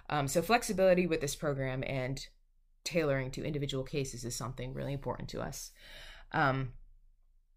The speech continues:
but in our twelve weeks,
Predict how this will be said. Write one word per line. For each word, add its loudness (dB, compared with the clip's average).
but 4
in 6
our 6
twelve 4
weeks, -2